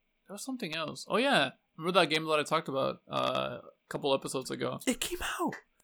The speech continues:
Speaker 2: Uh, what's it called
Speaker 1: One
Speaker 2: again?
Speaker 1: Step from Eden.
Speaker 2: Yeah.
Speaker 1: It comes out, I think, like, a couple days after Animal Crossing.
Speaker 2: Yeah, the twenty-seventh or
Speaker 1: Yeah, I
Speaker 2: something
Speaker 1: think
Speaker 2: like
Speaker 1: it's, like,
Speaker 2: that?
Speaker 1: twenty-six.
Speaker 2: Twenty-six,
Speaker 1: Yeah.
Speaker 2: okay.
Speaker 1: But yeah,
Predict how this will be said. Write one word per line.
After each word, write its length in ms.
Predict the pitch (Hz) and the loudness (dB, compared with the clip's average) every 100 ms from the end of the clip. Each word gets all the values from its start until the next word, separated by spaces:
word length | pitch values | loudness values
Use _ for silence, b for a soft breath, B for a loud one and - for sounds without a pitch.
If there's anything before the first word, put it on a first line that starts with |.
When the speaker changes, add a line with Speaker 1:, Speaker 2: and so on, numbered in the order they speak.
| _ | _
Speaker 2:
Uh, 380 | - 170 165 165 | -4 -2 -2 -2
what's 160 | 165 185 | -4 -4
it 60 | |
called 140 | 240 262 | 0 2
Speaker 1:
One 80 | 302 | 2
Speaker 2:
again? 80 | |
Speaker 1:
Step 140 | 302 147 | 4 2
from 160 | 156 | 2
Eden. 380 | 135 151 131 120 - | 2 2 0 -2 -2
Speaker 2:
Yeah. 680 | 104 104 110 135 165 170 | 4 6 8 6 4 4
Speaker 1:
It 60 | 156 | 6
comes 220 | - 202 | 8 10
out, 300 | 160 151 - _ _ _ _ _ _ _ _ - | 12 10 8 _ _ _ _ _ _ _ _ -4
I 60 | |
think, 140 | 131 147 | 0 2
like, 200 | 123 - | 2 -2
a 720 | - _ _ _ _ _ - | -20 _ _ _ _ _ -10
couple 200 | - 131 | -2 0
days 280 | 131 135 - 120 | 4 2 2 -2
after 600 | 127 - 170 175 180 - - | -2 0 0 2 0 -4 -2
Animal 240 | 147 160 | 0 0
Crossing. 340 | 190 175 214 - | 0 0 -2 -2
Speaker 2:
Yeah, 460 | 113 123 160 104 95 | 4 8 8 8 4
the 100 | 101 | 0
twenty-seventh 840 | - 117 117 - 87 92 147 156 | 0 0 0 0 0 0 -2 0
or 40 | |
Speaker 1:
Yeah, 40 | 135 | 0
I 40 | |
Speaker 2:
something 180 | 151 151 | 2 2
Speaker 1:
think 20 | |
Speaker 2:
like 100 | 170 | 2
Speaker 1:
it's, 80 | 170 | 2
like, 120 | 175 | 2
Speaker 2:
that? 40 | 175 | 2
Speaker 1:
twenty-six. 460 | 143 127 123 117 - | -2 -2 -6 -6 -4
Speaker 2:
Twenty-six, 240 | 104 104 | -4 -2
Speaker 1:
Yeah. 80 | 113 | 0
Speaker 2:
okay. 240 | 117 87 - _ - | 0 -2 -4 _ 0
Speaker 1:
But 120 | 185 | 6
yeah, 220 | 220 143 | 8 6